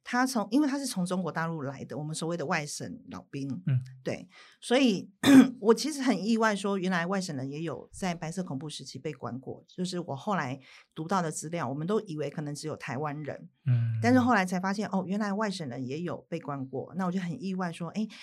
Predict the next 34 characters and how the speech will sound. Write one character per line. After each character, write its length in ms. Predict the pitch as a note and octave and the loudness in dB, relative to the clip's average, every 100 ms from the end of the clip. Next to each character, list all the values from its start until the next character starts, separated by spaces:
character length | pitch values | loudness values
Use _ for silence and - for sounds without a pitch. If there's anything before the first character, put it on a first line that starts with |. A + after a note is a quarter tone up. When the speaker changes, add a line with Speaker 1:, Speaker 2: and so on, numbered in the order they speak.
| - | -14
Speaker 1:
那 160 | - G#3 | -4 -2
我 180 | D#3+ - | -2 -6
父 220 | - G3 | -6 -4
亲 180 | F#3 F3+ | -2 -2
的 100 | D#3+ - | -2 -4
案 180 | F3+ D3+ | -4 -4
件 200 | E3+ D#3 | -6 -6
到 140 | E3 | -6
底 80 | D#3+ | -6
是 80 | E3+ | -8
怎 160 | A#2+ | -8
么 100 | F2 | -8
一 80 | D#3 | -8
回 200 | D3+ G2 | -10 -10
事？ 340 | C3 - B2 - | -10 -10 -10 -8
可 80 | |
是 100 | F3+ | -4
因 140 | A3 B3+ | 0 2
为 140 | B3+ | 2
他 240 | A3 G#3+ G3+ | 0 -2 -2
自 140 | G3+ | -4
己 260 | F#3 C#3 - | -6 -6 -10
不 160 | - F#3+ | -6 0
愿 240 | B3 G#3+ F#3 | 2 0 -2
意， 280 | G#3 E3 F3+ | -4 -6 -8
或 140 | - G#3 | -6 -4
者 100 | D#3+ | -2
他 180 | G3 G#3 | -2 -4
也 80 | |
不 120 | F3+ A3+ | -4 -4
想 160 | E3 | -4
去 80 | C#3+ | -6
回 240 | F3+ D#3+ C3+ | -4 -4 -6
想， 260 | - - | -8 -10